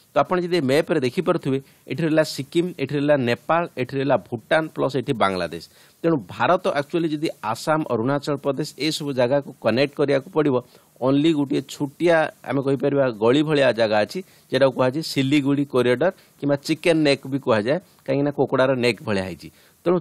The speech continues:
ଚାଇନା କ'ଣ କରୁଛି ନା, ଏଇ ଏରିଆରେ ବହୁତ ଆମାଉଣ୍ଟରେ ମିଲିଟାରୀ ଡିପ୍ଲୟମେଣ୍ଟ କରୁଛି, ଆଉ ଭଲ ରୋଡ୍ କନେକ୍ଟ କରୁଛି। କୋଉଠୁ? ନା, ଆମେ କହିପାରିବା, ଏଇ ଯେଉଁ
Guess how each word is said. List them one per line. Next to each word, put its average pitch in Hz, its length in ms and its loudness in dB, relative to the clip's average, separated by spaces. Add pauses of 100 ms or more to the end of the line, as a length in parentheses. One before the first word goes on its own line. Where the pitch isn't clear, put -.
ଚାଇନା 185 460 2
କ'ଣ 151 220 0
କରୁଛି 117 320 -4
ନା, 165 80 -2 (140)
ଏଇ 170 300 2
ଏରିଆରେ 123 360 2
ବହୁତ 139 640 0 (120)
ଆମାଉଣ୍ଟରେ 127 560 -2
ମିଲିଟାରୀ 143 640 0
ଡିପ୍ଲୟମେଣ୍ଟ 131 580 2
କରୁଛି, 110 420 -6 (300)
ଆଉ 127 100 2
ଭଲ 143 420 2
ରୋଡ୍ 143 360 2
କନେକ୍ଟ 143 360 0
କରୁଛି। 127 300 -4
କୋଉଠୁ? 127 420 -2 (240)
ନା, 123 60 -2
ଆମେ 131 140 0
କହିପାରିବା, 127 400 0 (100)
ଏଇ 139 100 0
ଯେଉଁ 135 200 -4